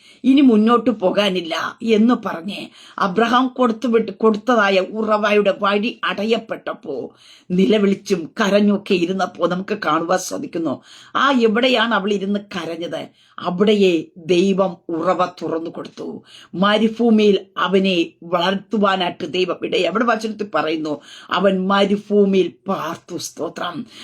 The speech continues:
അതേ, സ്തോത്രം. ഒരു തുള്ളി വെള്ളം എങ്ങനെ കൊടുക്കുമെന്ന് ചിന്തിച്ച ഒരു മാതാവിന്റെ കണ്ണുനീരിന്റെ മുൻപിൽ നമുക്ക് കാണുവാൻ സാധിക്കുന്നു.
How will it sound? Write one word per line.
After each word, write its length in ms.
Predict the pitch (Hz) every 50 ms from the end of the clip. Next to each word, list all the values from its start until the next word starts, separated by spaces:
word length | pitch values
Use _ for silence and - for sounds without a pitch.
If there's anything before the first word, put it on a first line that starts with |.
| - - -
അതേ, 300 | 196 196 190 190 190 180
സ്തോത്രം. 480 | 180 - - 196 202 - - 185 175 - -
ഒരു 120 | 262 262 - -
തുള്ളി 180 | 285 269 294 277
വെള്ളം 480 | 220 233 220 226 262 302 294 285 269
എങ്ങനെ 240 | 247 254 262 254 247
കൊടുക്കുമെന്ന് 760 | 247 - - 202 196 208 208 - 247 233 233 214 220 220 220
ചിന്തിച്ച 540 | - 196 185 175 196 196 214 202 - - 196 160 160 - - - _ _ _ _ _ _ _ _ -
ഒരു 140 | 175 190
മാതാവിന്റെ 800 | 208 208 214 214 214 214 208 208 208 226 220 214 208 208 226 220 - 226
കണ്ണുനീരിന്റെ 580 | 214 196 190 196 202 214 208 196 196 196 220
മുൻപിൽ 580 | 190 - 175 175 170 156 - 175 160 151 - - _ _ _ _ _ _ -
നമുക്ക് 340 | 180 185 190 190 - 190 - -
കാണുവാൻ 340 | 196 220 214 - - 196 190
സാധിക്കുന്നു. 720 | - - 180 170 165 170 - 202 175 170 160 - -